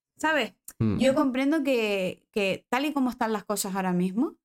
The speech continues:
Speaker 1: es que no puedes hacer ni una compra con eso.
Speaker 2: No, no, es que no te da, no te da.
Speaker 1: Porque si pagas tu autónomo, las trimestrales, etcétera, etcétera,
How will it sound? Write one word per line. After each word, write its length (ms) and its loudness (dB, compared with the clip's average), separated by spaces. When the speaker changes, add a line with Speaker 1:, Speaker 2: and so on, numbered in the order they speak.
Speaker 1:
es 120 -6
que 120 -2
no 160 0
puedes 200 0
hacer 200 0
ni 80 0
una 180 0
compra 380 -4
con 140 -2
eso. 220 0
Speaker 2:
No, 100 4
no, 140 0
es 80 -4
que 100 0
no 100 2
te 80 0
da, 200 0
no 120 0
te 100 -2
da. 120 0
Speaker 1:
Porque 260 -2
si 160 -2
pagas 320 -4
tu 80 -2
autónomo, 600 0
las 160 -4
trimestrales, 720 0
etcétera, 320 -2
etcétera, 480 -2